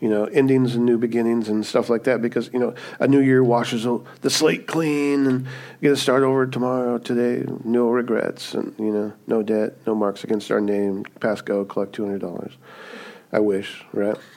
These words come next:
Whoever's passing that out, let me know. Whatever we like to tell ourselves. I think th-, the reason we like this idea is because we want to experience it.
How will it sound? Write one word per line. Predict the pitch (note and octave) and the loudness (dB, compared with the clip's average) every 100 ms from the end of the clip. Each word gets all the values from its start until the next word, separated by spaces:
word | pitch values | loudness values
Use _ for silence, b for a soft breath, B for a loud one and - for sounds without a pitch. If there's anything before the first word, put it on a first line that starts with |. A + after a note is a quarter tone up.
| - _ _ _ - - - - - - | -20 _ _ _ -20 -20 -20 -20 -18 -4
Whoever's | A#2 B2+ A2+ - | 4 6 4 2
passing | G#2+ - A2+ | 0 2 2
that | G#2 G2+ | 2 2
out, | G2+ | 0
let | G2+ | 0
me | G2 | 0
know. | G2 F#2+ G2+ B B B B B B B B B B - - _ _ _ _ _ _ _ - | -2 -2 -6 B B B B B B B B B B -20 -20 _ _ _ _ _ _ _ 2
Whatever | C3 A#2+ | 4 6
we | A#2+ | 4
like | A#2 G2 | 2 0
to | G#2+ | -2
tell | A#2+ G#2 | 0 2
ourselves. | G2 F#2+ G2+ F#2+ F#2 - - | 0 0 0 0 -4 -6 0
I | |
think | C3 G3 | 2 2
th-, | D#3 - - | 0 -8 0
the | B2+ | 2
reason | C3+ B2+ | 4 4
we | A2 | 2
like | A2+ F3 G#3+ | 2 0 -2
this | A2+ G#2 | -6 -6
idea | G2 G2 G2+ | -6 -4 -2
is | G#2+ | -4
because | - A#2 G#2+ | -4 -4 0
we | A2 | 0
want | A2 A2 | 2 2
to | G#2 | 0
experience | G2 - F#2 F#2 - | -2 -8 -8 -8 -10
it. | - | -14